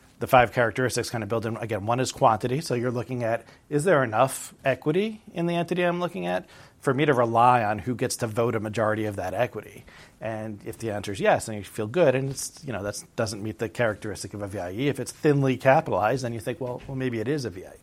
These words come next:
The others are really more qualitative, and it's, do the equity, um, instruments get to vote, and, and do those voting rights really dictate the power and the important decisions around the entity? Do they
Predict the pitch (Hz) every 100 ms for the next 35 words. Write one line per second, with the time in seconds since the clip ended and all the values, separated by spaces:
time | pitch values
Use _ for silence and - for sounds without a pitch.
0 | - 139 175 202 131 123 123 113 107 120
1 | - - 117 98 101 87 87 107 95 -
2 | - - - _ 127 135 131 123 120 127
3 | 120 117 110 110 104 101 90 92 - 147
4 | - 123 127 - - - 120 123 - -
5 | 117 95 110 - _ - 113 107 101 110
6 | 107 107 120 113 104 113 113 113 113 110
7 | 117 123 123 110 120 - 101 95 - 104
8 | 123 117 110 107 110 104 95 139 104 -
9 | - 127 101 98 98 95 92 85 101 165
10 | 202 - - - - _ 131 131 135 127
11 | 117 110